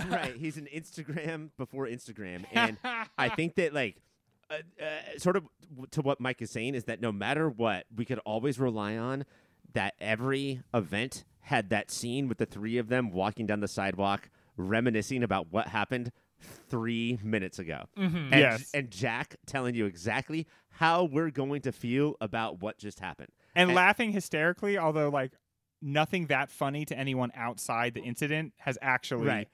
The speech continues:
Speaker 1: So
Speaker 2: happened.
Speaker 1: we're gonna set our laughter bar at about right here about
Speaker 3: <laughs>
Speaker 1: what I just did,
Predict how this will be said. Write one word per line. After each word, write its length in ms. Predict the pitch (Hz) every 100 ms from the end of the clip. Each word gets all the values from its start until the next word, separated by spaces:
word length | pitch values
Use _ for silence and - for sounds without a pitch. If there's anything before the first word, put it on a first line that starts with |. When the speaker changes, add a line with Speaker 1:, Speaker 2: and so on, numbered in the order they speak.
| _ _ -
Speaker 1:
So 140 | 151
Speaker 2:
happened. 340 | 139 110 104 120
Speaker 1:
we're 160 | 147
gonna 160 | 170 214
set 240 | - 202 160
our 100 | 151
laughter 320 | 139 156 160
bar 220 | 160 156
at 60 | 135
about 220 | 110 98
right 240 | 95 185 190
here 680 | - - 277 208 123 107 -
about 380 | 131 127 117 104
Speaker 3:
<laughs> 0 |
Speaker 1:
what 240 | 143 170
I 240 | 131 147 185
just 400 | 156 180 151 120
did, 480 | 240 135 80 67